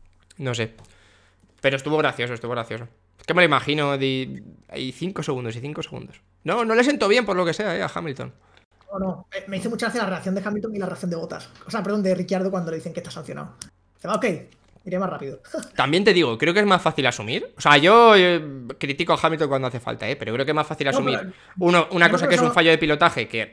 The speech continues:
Speaker 1: que lo de Ricciardo era evidente y era un sitio donde todos los pilotos sabían que no podían hacer eso, porque estaban súper informados. Y otra cosa,
Speaker 2: Sí.
Speaker 1: lo de Hamilton, al final,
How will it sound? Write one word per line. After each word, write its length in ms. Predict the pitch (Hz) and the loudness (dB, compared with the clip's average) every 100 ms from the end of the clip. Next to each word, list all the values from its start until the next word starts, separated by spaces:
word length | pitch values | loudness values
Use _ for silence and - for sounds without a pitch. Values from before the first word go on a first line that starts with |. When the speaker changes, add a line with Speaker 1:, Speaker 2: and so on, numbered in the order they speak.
| - | -6
Speaker 1:
que 80 | 131 | -4
lo 80 | 123 | -2
de 80 | |
Ricciardo 260 | 120 120 135 | -4 -2 2
era 80 | 143 | 2
evidente 320 | 135 139 147 | 4 0 -2
y 60 | 113 | -2
era 280 | 127 131 - | 0 -2 -4
un 200 | 185 165 | -2 -2
sitio 400 | - 196 139 107 - _ _ _ | -2 -2 -2 -6 -10 _ _ _
donde 400 | 151 147 143 131 | 0 2 2 0
todos 260 | - 175 170 | 4 4 6
los 100 | 156 | 4
pilotos 260 | 156 156 | 0 -2
sabían 280 | 147 151 139 | 0 2 2
que 140 | 135 131 | 0 -2
no 180 | 139 | -2
podían 240 | 147 139 135 | 0 2 2
hacer 200 | 131 135 | 2 0
eso, 200 | - - _ - | -2 -6 _ -12
porque 140 | 110 | -10
estaban 220 | - 113 | -6 -6
súper 180 | 113 127 | -6 -8
informados. 480 | 117 131 135 151 - _ _ _ _ _ _ - _ | -8 -6 -4 -4 -8 _ _ _ _ _ _ -20 _
Y 100 | 127 | -12
otra 120 | 104 101 | -10 -10
cosa, 140 | 107 | -8
Speaker 2:
Sí. 40 | 107 | -8
Speaker 1:
lo 60 | |
de 80 | 101 - | -8 -10
Hamilton, 320 | 98 95 - | -12 -12 -16
al 80 | - | -10
final, 360 | 110 110 110 | -6 -6 -8